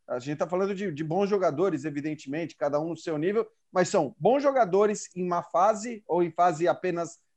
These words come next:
razoável, no caso do, do Griezmann, mas o Coutinho não é um jogador em boa fase, o Dembélé não é um jogador em boa fase,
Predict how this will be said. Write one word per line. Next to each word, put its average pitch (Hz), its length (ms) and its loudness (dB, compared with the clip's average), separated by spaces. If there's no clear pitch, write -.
razoável, 175 680 4
no 170 120 -4
caso 156 360 0
do, 143 240 -6
do 135 120 -6
Griezmann, 196 640 -2
mas 139 180 -4
o 143 60 -10
Coutinho 165 480 -6
não 156 100 -2
é - 60 -2
um 147 40 -4
jogador 143 340 -4
em 143 60 -6
boa 135 180 -2
fase, 170 500 0
o 170 100 -2
Dembélé 170 460 2
não 175 100 -2
é 170 80 0
um 156 40 -6
jogador 156 360 -2
em 151 60 -6
boa 147 180 0
fase, 170 520 2